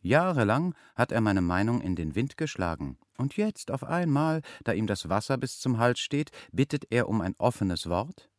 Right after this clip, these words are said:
Wenn das mal kein fauler Trick ist. Wer weiß, ob die mich nicht durch meine Handschrift auf dem Fragebogen erkennen und mir aus meiner Kritik einen Strick drehen. Soll der Chef doch selbst die Suppe auslöffeln, die er sich eingebrockt hat.“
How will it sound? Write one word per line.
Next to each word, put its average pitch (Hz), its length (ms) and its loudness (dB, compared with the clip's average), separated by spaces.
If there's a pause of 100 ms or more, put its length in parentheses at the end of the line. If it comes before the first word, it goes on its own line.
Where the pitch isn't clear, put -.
Wenn 95 200 0
das 92 180 -2
mal 92 160 0
kein 92 200 -2
fauler 92 340 0
Trick - 260 -4
ist. - 380 -6 (440)
Wer 82 200 -4
weiß, 107 360 4 (320)
ob - 220 -2
die 98 160 4
mich 92 220 0
nicht 90 180 -2
durch 87 120 -6
meine 87 220 0
Handschrift 104 480 -2
auf 98 100 -6
dem 90 140 -2
Fragebogen 90 580 2
erkennen 143 500 0 (280)
und 110 400 2
mir 110 140 4
aus 101 100 0
meiner 101 200 2
Kritik 123 360 -2
einen 92 220 -2
Strick - 320 -4
drehen. 101 340 0 (320)
Soll 180 240 -2
der 101 140 2
Chef - 240 -2
doch 85 180 -4
selbst 104 320 -4
die 85 120 -4
Suppe 85 300 -4
auslöffeln, 82 600 -4 (240)
die 95 80 0
er 80 80 -4
sich 71 200 -10
eingebrockt 85 600 -4
hat.“ - 260 -10